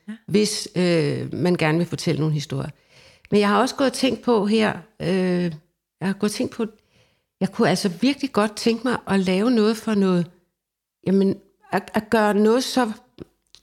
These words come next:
Speaker 2: Det lyder virkelig mærkeligt, det her. Isoleringsmateriale.
Speaker 1: Ja.
Speaker 2: <laughs> Noget byggemateriale, som på en eller anden måde, øh, skal være med til, at...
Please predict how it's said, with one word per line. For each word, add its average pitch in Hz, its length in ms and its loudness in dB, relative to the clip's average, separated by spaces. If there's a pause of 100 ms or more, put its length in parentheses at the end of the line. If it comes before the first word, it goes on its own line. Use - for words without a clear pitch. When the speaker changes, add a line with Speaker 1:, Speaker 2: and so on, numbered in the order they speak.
(960)
Speaker 2:
Det 233 100 4
lyder 208 220 4
virkelig 185 300 0
mærkeligt, 156 300 -2
det 170 80 -4
her. 160 140 -4 (520)
Isoleringsmateriale. 226 1040 2 (280)
Speaker 1:
Ja. 226 200 4 (340)
Speaker 2:
<laughs> - 360 -14
Noget 233 160 2
byggemateriale, 240 960 0
som 214 200 0
på 214 120 -2
en 269 160 2
eller 254 140 4
anden 240 140 0
måde, 226 300 4 (680)
øh, 196 260 4
skal 208 260 0
være 190 180 2
med 208 240 4
til, 226 440 2
at... 185 260 -2